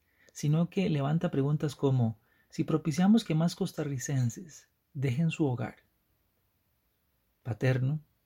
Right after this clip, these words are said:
lo antes posible, ¿es esto una forma de dinamizar la economía?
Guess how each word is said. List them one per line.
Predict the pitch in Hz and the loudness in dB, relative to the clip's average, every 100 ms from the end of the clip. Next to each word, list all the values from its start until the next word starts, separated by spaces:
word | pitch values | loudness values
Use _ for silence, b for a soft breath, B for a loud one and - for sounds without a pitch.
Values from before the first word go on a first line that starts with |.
| _ _ _ _ _ _ _ _ | _ _ _ _ _ _ _ _
lo | 151 120 117 | 0 4 4
antes | 120 120 135 | 2 0 -6
posible, | - 156 190 131 120 135 - _ _ _ _ _ | -6 0 2 2 0 -6 -12 _ _ _ _ _
¿es | 190 175 | -6 -2
esto | 202 - | -2 0
una | 190 196 | 2 2
forma | 180 160 175 170 | 2 2 4 2
de | 147 | 2
dinamizar | 123 117 113 117 127 | 0 0 -2 -2 -2
la | 143 | -4
economía? | 151 131 113 123 180 | -2 -2 0 0 -2